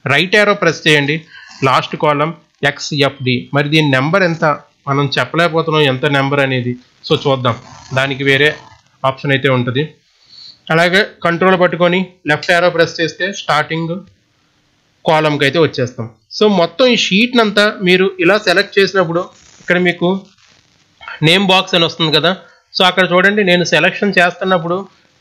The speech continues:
name బాక్స్లో మీకు change అవుతూ కనిపిస్తున్నాయి మీకు.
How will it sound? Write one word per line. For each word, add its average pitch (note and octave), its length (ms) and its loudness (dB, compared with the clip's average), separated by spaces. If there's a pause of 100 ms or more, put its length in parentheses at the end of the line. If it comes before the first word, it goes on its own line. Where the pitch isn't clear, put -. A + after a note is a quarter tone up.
name F3+ 240 2
బాక్స్లో F#3 340 0 (120)
మీకు F3 200 0 (560)
change F#3 280 2
అవుతూ F#3 160 0 (100)
కనిపిస్తున్నాయి D3 540 0
మీకు. B2 160 -6